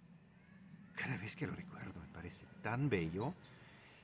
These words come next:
y a-, a-, a-, al mismo tiempo como un, como un milagro. Estaban ahí parados con toda la, con toda la, la tranquilidad. A dos metros de la cama,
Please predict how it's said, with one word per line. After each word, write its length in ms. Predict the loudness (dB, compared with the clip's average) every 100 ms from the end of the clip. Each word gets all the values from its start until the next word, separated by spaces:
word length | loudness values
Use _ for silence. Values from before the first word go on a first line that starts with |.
| -8
y 80 | -2
a-, 100 | -2
a-, 160 | 0 -2 -4 -8 -10 -14 -10
a-, 40 | -8
al 80 |
mismo 220 | -4 -2 2
tiempo 280 | 2 4
como 160 | 6 8
un, 200 | 10 8
como 220 | 8 6
un 80 | 10
milagro. 540 | 10 12 12 12 6 4 -6 -14 -16 -10 -6
Estaban 340 | 2 6 8
ahí 160 | 8 8
parados 540 | 6 4 6 4 0 -16 -6
con 240 | -2 -2
toda 720 | -2 4 8 10 10 10 8 8
la, 300 | 8 6 6
con 260 | 6 6 6
toda 420 | 6 8 12 12
la, 720 | 12 10 10 10 8 6 4 -4 -18 -18 -18 -18 -20 -20 -20 -20 -20 -20 -20 -20 -20 -18 -18 -18 -16 -6
la 120 | -4
tranquilidad. 920 | -2 2 2 4 4 6 6 4 0 -6 -10 -18 -18 -18 -20 -20 -20 -20 -20 -20 -20 -20 -4
A 100 | 0
dos 260 | 0 0 2
metros 460 | 2 2 -2 2
de 120 | 4
la 420 | 8 8 10 8 6
cama, 300 | 4 4